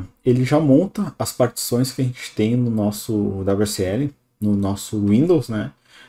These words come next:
Dentro do diretório M N T, se tiver a unidade C, ele vai criar o C,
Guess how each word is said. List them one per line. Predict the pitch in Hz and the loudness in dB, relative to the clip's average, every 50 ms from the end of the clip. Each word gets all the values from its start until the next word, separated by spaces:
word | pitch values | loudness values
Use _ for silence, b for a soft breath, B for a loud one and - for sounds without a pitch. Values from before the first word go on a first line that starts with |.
| B - | B -4
Dentro | 110 113 110 113 107 - 131 | -2 0 0 0 0 -2 -2
do | 123 123 | -2 -2
diretório | 113 107 127 123 120 - 120 120 | 0 4 4 2 4 2 2 2
M | 120 123 | 2 2
N | 127 139 151 151 | 2 2 0 0
T, | - - 151 151 240 262 | 0 0 0 0 -2 -4
se | - - 147 131 | -4 -2 -2 -2
tiver | - 107 104 107 | 0 0 0 2
a | |
unidade | 104 107 107 104 104 101 101 101 | 2 2 0 0 0 0 -2 -2
C, | - - 120 | -4 -2 -2
ele | 113 120 131 | 0 0 0
vai | 127 101 95 87 92 104 117 - _ _ _ _ | 0 0 -2 -4 -4 -6 -10 -16 _ _ _ _
criar | - 101 98 | 0 0 0
o | 95 | 0
C, | 98 - - 120 117 127 156 190 196 | -2 -6 -4 -2 -2 -2 -4 -6 -8